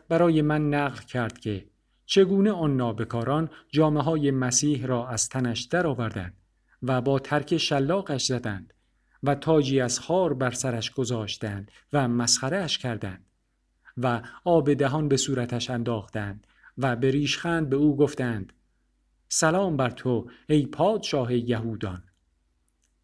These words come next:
و همچنان که مادرم حرف می‌زد، اشک از چشمانش جاری بود. آنگاه از شمعون نامی حرف زد که به مسیح در بردن صلیبش کمک کرد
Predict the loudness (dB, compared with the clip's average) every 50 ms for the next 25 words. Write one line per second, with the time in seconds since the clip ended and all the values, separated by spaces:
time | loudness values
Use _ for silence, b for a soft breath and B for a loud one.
0 | _ _ _ _ _ _ _ -2 0 2 2 2 0 0 0 0 2 0 0 0
1 | 0 0 0 0 -2 -2 -2 -4 -4 -4 -6 -6 -6 -6 -6 -6 -6 -8 -6 -4
2 | -2 0 0 0 0 0 -4 B B B B B -2 0 0 0 0 -2 -4 -4
3 | -4 -4 -4 -6 -6 -6 -6 -4 -4 -4 -2 -2 -4 -6 -8 -6 -2 -2 0 0
4 | 0 -2 -4 -6 -8 -10 -12 -14 -20 _ _ _ _ _ _ _ _ _ _ _
5 | _ _ _ _ _ _ _ _ _ _ _ _ _ -4 -2 -2 0 2 2 2
6 | 2 0 B B B B B -2 0 0 0 0 0 0 -2 -2 -2 0 0 0
7 | 2 0 0 0 0 0 0 0 0 -2 -2 -2 -2 -2 -2 -2 -2 -2 -2 -2
8 | -4 -4 -4 -4 -4 -4 -6 B B B B 2 2 2 2 2 2 2 2 2
9 | 2 0 -2 0 2 2 2 2 2 2 2 2 2 2 0 0 0 0 0 0
10 | 0 -2 -2 -2 -2 -2 -4 -4 -8 _ -6 -4 -4 -4 -4 -6 -8 -10 -10 -10
11 | -12